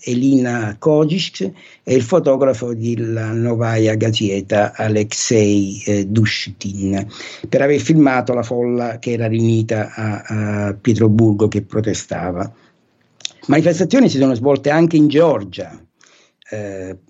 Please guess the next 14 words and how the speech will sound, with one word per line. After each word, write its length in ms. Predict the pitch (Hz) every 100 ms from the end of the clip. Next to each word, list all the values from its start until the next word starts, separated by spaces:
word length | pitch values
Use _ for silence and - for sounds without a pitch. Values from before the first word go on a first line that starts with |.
| 104 107
a 100 | 110
Batumi 760 | 120 120 180 117 107 92 98
in 120 | 101
Georgia, 720 | 107 131 131 147 151 175 - -
eh, 100 | 113
dopo 320 | 107 123 120
la 120 | 117
notizia 340 | 110 110 - 131
Navalny, 400 | 180 196 208 139
addirittura 720 | 127 151 165 240 180 120 113
a 60 |
Yerevan 640 | 113 143 160 110 90 90 95
in 160 | 104 123
Armenia. 680 | 127 160 139 98 98 90